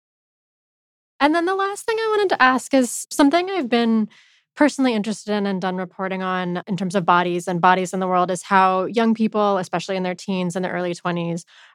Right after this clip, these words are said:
are experiencing discourse around weight, around fat, around the body.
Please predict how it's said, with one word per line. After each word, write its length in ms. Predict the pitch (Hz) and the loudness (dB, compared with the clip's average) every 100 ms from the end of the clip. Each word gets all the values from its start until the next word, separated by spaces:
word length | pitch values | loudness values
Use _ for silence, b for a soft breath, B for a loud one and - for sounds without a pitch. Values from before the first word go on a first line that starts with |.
| - | 4
are 500 | 185 175 175 170 - | 6 6 4 0 -4
experiencing 640 | 185 - 226 196 180 190 175 | -12 -2 0 2 0 -2 -2
discourse 460 | 175 - 170 165 | -2 -2 -4 -2
around 260 | 185 175 220 | -2 -2 0
weight, 240 | 240 220 - | 2 2 2
around 320 | 190 175 175 | 0 0 -2
fat, 360 | 196 175 170 | 2 2 2
around 180 | 170 175 | -4 -8
the 60 | 170 | -10
body. 600 | 170 - - - - | -8 -8 -8 -12 -14